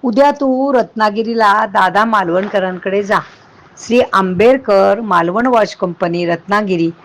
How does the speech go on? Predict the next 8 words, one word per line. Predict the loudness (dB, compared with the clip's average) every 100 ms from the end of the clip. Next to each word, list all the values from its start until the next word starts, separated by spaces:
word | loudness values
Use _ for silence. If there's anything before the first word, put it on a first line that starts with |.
| -20 -20 -4
त्याप्रमाणे | 2 2 2 -2 0 -2 -4 -8
मी | -8 -8
दुसऱ्या | -6 -8 -2 0 0
दिवशी | -2 -6 -6 -4 -6
श्री | -8 -6 -6
दादा | 0 0 0 2 0
मालवणकरांकडे | 0 -4 -4 -4 -4 -4 -2 -4 -6 -8
गेलो. | -4 -4 -4 -6